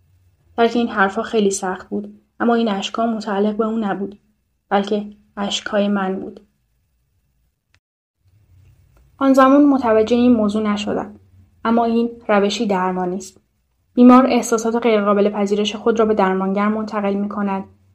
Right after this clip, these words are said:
و درمانگر تمام چیزهایی که بیمار از آنها واهمه دارد را برای او احساس می‌کند. بعد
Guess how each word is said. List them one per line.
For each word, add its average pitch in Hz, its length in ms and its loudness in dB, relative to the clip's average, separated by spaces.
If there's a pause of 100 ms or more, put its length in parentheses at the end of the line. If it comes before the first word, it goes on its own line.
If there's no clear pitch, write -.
و 214 80 2
درمانگر 196 520 2
تمام 220 440 -2
چیزهایی 214 440 -2
که 214 140 -2
بیمار 202 280 -2
از 196 140 -4
آنها 196 220 -6
واهمه 196 380 -2
دارد 196 300 -2
را 220 60 0
برای 196 300 0
او 196 160 -2
احساس 185 520 -8
می‌کند. 208 340 -14 (800)
بعد 226 260 2